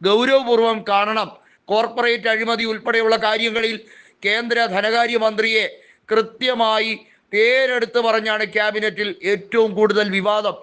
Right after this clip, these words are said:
നിതിൻ ഗഡ്കരി ഉണ്ടാക്കിയത്. നേരത്തെ ക്യാബിനറ്റിൽ നടക്കുന്ന പൊട്ടിത്തെറികൾ ഉൾപ്പെടെയുള്ള കാര്യങ്ങൾ പ്രതിപക്ഷം സമരായുധമാക്കാത്തത് കോൺഗ്രസിന്റെ വലിയ പാകപ്പിഴ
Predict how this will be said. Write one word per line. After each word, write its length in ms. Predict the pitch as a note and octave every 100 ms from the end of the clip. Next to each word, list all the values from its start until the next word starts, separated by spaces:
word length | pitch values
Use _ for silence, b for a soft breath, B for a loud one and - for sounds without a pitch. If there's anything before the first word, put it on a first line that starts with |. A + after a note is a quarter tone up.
| b b b F3+
നിതിൻ 220 | F#3+ G#3+ G3+
ഗഡ്കരി 340 | F#3+ G#3 G3+ G3+
ഉണ്ടാക്കിയത്. 500 | G3 G3 F3+ G3+ C#3+ - b b b _
നേരത്തെ 360 | F3+ G#3+ G#3+ G#3+ G#3+ b b _
ക്യാബിനറ്റിൽ 600 | F#3 G3+ A3 A3 F3+ A3 A3 F3+ _ - F#3
നടക്കുന്ന 440 | G3 G#3+ A3+ A3 G3
പൊട്ടിത്തെറികൾ 580 | G#3 A3 G3+ A3 A3 A3
ഉൾപ്പെടെയുള്ള 540 | G#3 G3 A#3+ A3+ A3+ A3
കാര്യങ്ങൾ 360 | G#3+ A3 A3 F#3 - B B -
പ്രതിപക്ഷം 460 | G3 A3 A3+ A3+ G3+ G#3
സമരായുധമാക്കാത്തത് 1160 | G3 A3 A3+ A#3 A3+ G#3+ G#3 G#3 A3+ A3 A3 A3
കോൺഗ്രസിന്റെ 680 | G#3 A3 G#3+ A3+ A3 A#3 A3 G#3
വലിയ 260 | G#3 A#3+ B3 A3+
പാകപ്പിഴ 460 | G#3 A#3+ C4 A#3+